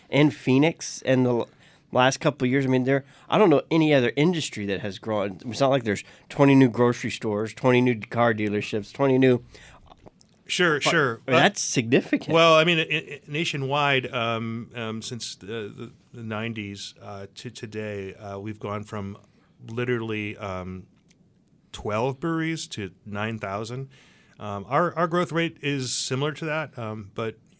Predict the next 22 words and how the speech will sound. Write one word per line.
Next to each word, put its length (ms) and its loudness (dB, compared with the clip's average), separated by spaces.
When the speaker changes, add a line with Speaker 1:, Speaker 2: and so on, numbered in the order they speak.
Speaker 2:
Arizona 320 0
is 80 0
a 40 -2
very 160 4
unique 220 2
state 300 -2
in 140 -6
that, 180 -6
you 100 -8
know, 120 -6
Phoenix 260 -8
is 80 -4
a 60 -2
very 240 0
large, 580 -2
populous 480 -4
city, 340 -2
but 140 0
it 160 -2
also 280 -4
spread 340 -6
out. 260 -4